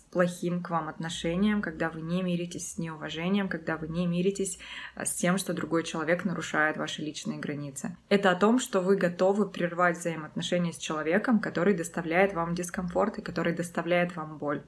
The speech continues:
Не поленитесь, сделайте эту практику. Выпишите все, а, пункты, вспомните, посидите, дайте себе время, вспомните все пункты, которые вам были неприятны.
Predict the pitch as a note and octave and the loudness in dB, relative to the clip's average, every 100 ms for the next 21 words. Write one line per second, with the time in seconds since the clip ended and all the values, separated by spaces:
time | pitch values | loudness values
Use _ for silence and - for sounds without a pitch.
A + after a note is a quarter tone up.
0 | _ G3+ A3+ A#3 A3+ G#3+ G3 F3+ - - | _ 6 6 8 8 8 4 -2 -4 -4
1 | F3+ G3 G#3 G#3 G3 F#3+ F3+ F3 F3 - | 4 6 6 6 4 2 4 4 4 -8
2 | - E3 - - - - F#3 F#3+ G#3 A3 | -6 -4 -4 -12 -18 -10 4 6 6 2
3 | G#3+ G#3 F#3 - - G#3 G3+ F#3+ - - | 0 -4 -4 0 4 8 8 8 6 2
4 | F3+ F3+ F3+ F3+ F3+ G3+ G3 G3 G3 F#3+ | 4 6 4 2 0 2 2 2 0 0
5 | - - G#3 G3+ F#3+ F#3 F#3+ F3+ F3+ F#3+ | -4 4 4 6 2 0 -2 -2 0 0
6 | G3 F3+ F3+ F3+ - F#3 F#3+ F3+ F3+ E3+ | 0 4 4 4 -2 2 2 4 0 -2
7 | - - G3 G3 F#3+ F3+ - G3 F#3 F#3+ | -2 2 4 2 -2 -4 2 4 4 2
8 | G#3+ - A3+ F3 F3+ F#3 F3 E3+ E3+ E3+ | 0 0 -4 2 4 4 2 0 0 -2
9 | E3+ E3 F3 E3+ D#3+ - - | -2 -4 -2 2 2 2 -6